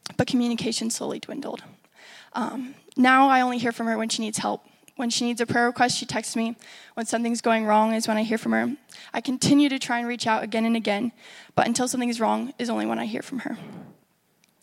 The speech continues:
I was processing through this one day with my discipler, and I was so thankful that she could still reach out to me and still ask for prayer, but I wish there was more. I wish we could just talk more like we were best friends still. And then it hit me. This must be how God feels sometimes.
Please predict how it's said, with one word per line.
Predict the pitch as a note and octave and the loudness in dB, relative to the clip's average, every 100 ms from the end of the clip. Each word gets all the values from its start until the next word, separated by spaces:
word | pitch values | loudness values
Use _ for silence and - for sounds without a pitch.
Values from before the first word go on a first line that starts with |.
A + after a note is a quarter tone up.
| - _ | -20 _
I | - | 4
was | C#4 | 4
processing | D#4 C#4 D4+ E4+ F4 | 4 0 0 -4 -4
through | C4+ | -2
this | B3+ C4 | -2 -2
one | B3+ | -2
day | A#3+ | -2
with | A#3 | -2
my | A#3 A#3 | -4 -6
discipler, | B3 G#3 - A3+ C4+ - - - - - - - | -4 -6 -2 -4 -4 -10 -20 -20 -20 -20 -20 -6
and | C4 B3 B3 A#3+ | 0 0 0 -2
I | A#3+ | -2
was | B3 | -2
so | - D#4+ | 2 2
thankful | D4 B3+ - B3 | 2 0 -2 -6
that | - | -4
she | B3+ | -4
could | B3+ A3 | -4 -4
still | C#4+ | -2
reach | C#4+ C#4+ | 0 0
out | A#3+ - | 0 -2
to | - | -4
me | A3+ A3 | -4 -4
and | |
still | A3+ A#3 | -4 -2
ask | A3+ G#3 | -2 -4
for | A#3 | -8
prayer, | A#3+ - - | -6 -6 -4
but | A#3 | -4
I | A#3+ | -2
wish | B3 B3+ | -2 -2
there | B3 | -2
was | B3 | -2
more. | A3+ G#3 - - | -4 -6 -6 -4
I | |
wish | A#3 B3 | -4 -4
we | C4 | -6
could | B3 | -6
just | B3+ - | -4 -4
talk | - A#3+ - | -2 -4 -2
more | A#3+ A#3+ | -4 -2
like | A3+ A#3 | -2 -4
we | |
were | A3+ | -6
best | A3 A3+ - | -6 -8 -8
friends | A3+ A#3+ | -8 -8
still. | - - - - - _ _ _ _ - | -8 -8 -10 -20 -20 _ _ _ _ -6
And | C4+ | 0
then | B3+ | 2
it | B3+ | 2
hit | A#3 - | -2 -4
me. | A3 - _ _ - _ | -6 -8 _ _ -20 _
This | C#4 F#4 | -2 -2
must | F#4 | -4
be | D#4 | -4
how | C#4 | -4
God | A#3+ A3+ A#3 | -4 -6 -6
feels | - A#3+ | -8 -8
sometimes. | - C4+ - B3+ - | -10 -10 -12 -12 -14